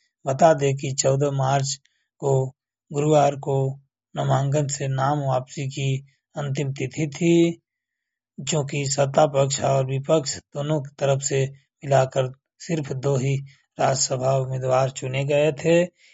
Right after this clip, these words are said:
इस वजह से दोनों का निर्विरोध निर्वाचित किए जाने की घोषणा कर दी गई है। भाजपा ने प्रदेश महामंत्री और अपने महासचिव डॉक्टर प्रदीप वर्मा को राज्यसभा के लिए उम्मीदवार बनाया था, जबकि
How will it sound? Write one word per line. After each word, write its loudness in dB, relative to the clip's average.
इस 0
वजह 0
से 0
दोनों 0
का 2
निर्विरोध 0
निर्वाचित 0
किए 0
जाने 0
की -8
घोषणा -2
कर -2
दी 2
गई 2
है। 4
भाजपा 2
ने -2
प्रदेश 0
महामंत्री -2
और 2
अपने -4
महासचिव -4
डॉक्टर -2
प्रदीप -6
वर्मा -2
को -2
राज्यसभा 2
के -4
लिए -4
उम्मीदवार 0
बनाया -2
था, -4
जबकि -6